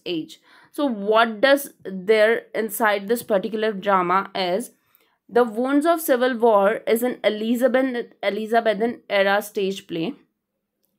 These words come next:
written by Thomas Lodge, a dramatization of the ancient conflict between Maurice and Sulla. The play is generally considered Lodge's only exen-,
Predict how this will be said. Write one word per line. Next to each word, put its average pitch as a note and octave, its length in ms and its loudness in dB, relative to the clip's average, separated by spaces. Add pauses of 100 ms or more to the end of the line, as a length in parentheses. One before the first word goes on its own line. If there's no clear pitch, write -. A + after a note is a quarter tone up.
(120)
written A3 420 -2
by A#3+ 140 4
Thomas G#3+ 460 -2
Lodge, F#3 460 -2 (380)
a B3 100 0
dramatization B3+ 1000 0
of G3+ 180 0
the - 200 -12 (120)
ancient C#4 760 0
conflict G#3 600 0
between G#3+ 480 -2
Maurice G3 600 0
and F#3+ 240 -2
Sulla. F3+ 500 -4 (360)
The A3 100 -2
play C#4 320 0
is B3 140 0
generally A3+ 500 0
considered G#3+ 580 0
Lodge's G#3 460 0 (100)
only A#3+ 340 0
exen-, G#3+ 480 -4